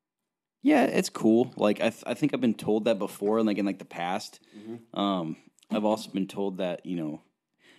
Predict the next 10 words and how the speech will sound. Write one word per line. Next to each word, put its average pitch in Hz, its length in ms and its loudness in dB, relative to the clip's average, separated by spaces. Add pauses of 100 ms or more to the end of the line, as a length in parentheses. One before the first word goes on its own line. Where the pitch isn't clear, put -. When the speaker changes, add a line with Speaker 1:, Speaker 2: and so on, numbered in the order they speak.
(160)
Speaker 1:
when 104 140 4
I 101 140 2
laugh, 95 460 0
it 95 180 0
makes 95 240 0
other 104 140 2
people 95 320 -4
laugh. 90 440 -2 (460)
So, - 240 -2
like, 95 320 2